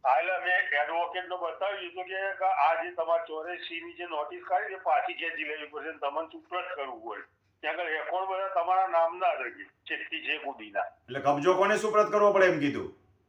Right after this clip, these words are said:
Speaker 1: તમ-, આપણે ને એમ.
Speaker 2: આપણને કબજો આપે એમ કયો છો ને?
Speaker 1: હા, આપે, હા.
Speaker 2: હા, તો અટકે છે ક્યાં?
Speaker 1: એટલે અમારે અત્યારે ચાલુ છે સાહેબ કેસ.
Speaker 2: કેસ ચાલુ છે?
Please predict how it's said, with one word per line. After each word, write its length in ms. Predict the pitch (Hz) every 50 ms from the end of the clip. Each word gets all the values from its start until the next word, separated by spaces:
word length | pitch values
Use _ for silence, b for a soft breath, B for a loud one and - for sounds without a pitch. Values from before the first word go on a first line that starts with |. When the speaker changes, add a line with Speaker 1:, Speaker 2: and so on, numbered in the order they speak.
| _ _ _ _ - -
Speaker 1:
તમ-, 260 | - 139 139 139 -
આપણે 520 | 127 127 131 143 - 170 180 185 165 131 127
ને 80 | 123
એમ. 240 | 131 135 113 - - - - _ _ _ _ _ _ _ _ _ _ _ _
Speaker 2:
આપણને 440 | 123 139 143 - - 185 185 190 196
કબજો 280 | 190 185 180 180 190 202
આપે 300 | 175 170 180 - 220 208
એમ 220 | 202 202 208 220
કયો 180 | 208 208 208 202
છો 120 | 185 196
ને? 140 | 190 202 240 277 294 220 - - - - _ - - - -
Speaker 1:
હા, 400 | - 156 165 175 180 165 143 143
આપે, 500 | 143 143 147 175 165 143 - - - -
હા. 280 | 123 135 120 - - - - - _ _ _ -
Speaker 2:
હા, 80 | 123 139
તો 120 | - 185
અટકે 320 | 180 175 175 - 208 208 190
છે 140 | 208 214
ક્યાં? 480 | - 214 233 220 202 147 123 - - - - _ _ _ _ _ _ _ _ _ _ _ _ - -
Speaker 1:
એટલે 160 | 131 147 175
અમારે 520 | 175 170 - - 151 139 143 147 170 175
અત્યારે 340 | 170 165 - - 180 180 180
ચાલુ 280 | 165 156 151 151 151 151
છે 240 | 151 151 147 139 135
સાહેબ 160 | 127 127 123
કેસ. 300 | - - 120 107 92 - - _ _ _ _ _ _
Speaker 2:
કેસ 240 | - 160 185 185 -
ચાલુ 280 | 180 175 180 202 220 208
છે? 180 | 208 208 196